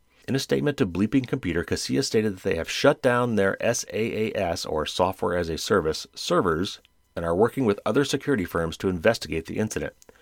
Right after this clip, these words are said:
Most large-scale ransomware attacks are conducted late at night over the weekend when there is less staff to monitor the network.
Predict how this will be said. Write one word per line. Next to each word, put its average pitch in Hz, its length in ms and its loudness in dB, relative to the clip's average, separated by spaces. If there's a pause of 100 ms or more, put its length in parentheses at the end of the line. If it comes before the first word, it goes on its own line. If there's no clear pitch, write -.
(220)
Most 110 380 4
large-scale 131 840 4
ransomware 117 600 2
attacks 95 360 -2
are 90 60 0
conducted 90 480 0
late 92 240 2
at 160 100 0
night 127 300 2 (160)
over 98 220 -2
the 127 100 4
weekend 85 560 0
when 85 200 -4
there 82 160 0
is 80 140 -2
less 85 300 2
staff 104 360 0
to - 80 -8
monitor 98 480 2
the 95 100 2
network. 85 500 -2